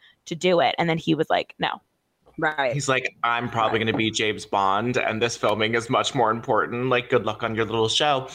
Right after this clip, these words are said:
Speaker 3: The question is,
Speaker 1: 'Cause
Speaker 3: should
Speaker 1: Homegirl's still gonna be on it, which I don't get. Phoebe's coming back, I think.
Speaker 3: She's coming back, and does that mean that we would like to see Pete Davidson on the show?
Speaker 1: Oh my God, can we talk about the Pete
Speaker 3: <laughs>
Speaker 1: Davidson of it all? You guys confirmed he, they're dating.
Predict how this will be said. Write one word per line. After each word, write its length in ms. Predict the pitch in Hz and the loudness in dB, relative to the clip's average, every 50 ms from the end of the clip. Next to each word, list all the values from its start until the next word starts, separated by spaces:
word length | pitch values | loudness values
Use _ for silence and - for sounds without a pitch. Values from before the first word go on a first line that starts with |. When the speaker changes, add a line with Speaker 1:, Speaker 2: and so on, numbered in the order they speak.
| - - - | -16 -14 -6
Speaker 3:
The 60 | - | -2
question 300 | - 240 180 - - 392 | 0 0 2 2 2 2
is, 80 | 403 | 2
Speaker 1:
'Cause 60 | 320 - | 2 2
Speaker 3:
should 100 | - 427 554 587 | 2 2 2 2
Speaker 1:
Homegirl's 280 | 523 - 349 320 320 - | 2 4 4 2 2 0
still 160 | - 269 254 | 0 0 0
gonna 160 | 220 220 220 | 2 2 0
be 140 | 208 208 196 | 2 2 2
on 180 | 190 185 185 202 | 4 4 4 2
it, 80 | 254 | 2
which 120 | 262 277 277 | 0 2 2
I 80 | 294 294 | 2 2
don't 160 | 302 302 294 | 2 2 2
get. 260 | 370 392 370 240 - | 4 4 4 4 0
Phoebe's 420 | - - 294 320 359 392 359 - - | -2 -2 0 2 4 4 4 2 2
coming 240 | - 233 202 196 190 | 0 0 0 0 0
back, 260 | 185 175 175 175 - | 0 0 0 -2 -2
I 80 | 175 175 | -4 -4
think. 460 | 170 - 175 180 196 240 - - - _ _ _ | -4 -2 -2 -2 -2 -4 -8 -12 -18 _ _ _
Speaker 3:
She's 400 | - - - - - 156 156 151 | -18 -8 -4 -2 0 0 0 -2
coming 300 | - 214 190 175 175 160 | -2 0 0 2 2 2
back, 340 | 127 123 113 110 113 107 - - | 0 0 0 0 0 -2 -2 -2
and 100 | 131 131 | -2 -2
does 160 | 135 127 131 | -2 -2 -2
that 260 | - 147 160 165 160 | 0 0 0 0 0
mean 260 | 175 175 175 175 170 156 | 0 0 0 0 0 0
that 240 | 147 139 131 120 123 | 0 0 0 0 0
we 120 | 131 131 | 0 0
would 140 | 127 135 131 | 0 0 0
like 160 | 131 131 131 | 0 -2 -2
to 60 | - 139 | -4 -8
see 160 | - - 139 | -6 -6 -8
Pete 280 | - - - 120 110 - | -6 -4 -2 -2 -2 0
Davidson 480 | - 98 90 90 110 110 - 151 143 | -2 -2 -2 -2 -4 -6 -6 -4 -4
on 140 | 139 143 151 | -4 -4 -4
the 80 | 143 - | -4 -6
show? 360 | - - 185 180 180 185 190 185 - _ _ _ _ - | -6 -4 -4 -6 -6 -8 -10 -14 -18 _ _ _ _ -2
Speaker 1:
Oh 100 | 214 233 | 0 0
my 140 | 233 214 202 | 0 0 0
God, 240 | 190 170 151 170 - | 2 0 0 0 -2
can 100 | 226 220 | 0 0
we 100 | 220 226 | 2 0
talk 420 | - - - - 214 196 202 - | 0 -2 0 2 2 2 2 0
about 180 | 226 214 196 190 | 0 0 -2 0
the 60 | 202 | 2
Pete 220 | 440 392 381 - - | 2 2 2 4 4
Speaker 3:
<laughs> 240 | 285 247 - - - | 2 2 0 -2 -6
Speaker 1:
Davidson 60 | 185 | -6
of 60 | 180 180 | -2 0
it 40 | |
all? 120 | 180 175 180 | 2 2 2
You 100 | 185 185 | 0 0
guys 160 | 196 202 202 | -2 -2 -2
confirmed 720 | - - 240 196 - - 254 277 311 302 254 226 226 202 | -2 -4 -4 -2 -2 0 2 4 4 4 4 2 2 -2
he, 160 | - - 226 240 | -4 -2 0 2
they're 160 | 233 226 240 | 2 4 4
dating. 500 | 202 185 165 - 113 117 113 - 208 | 2 2 0 0 -4 -6 -6 -8 -10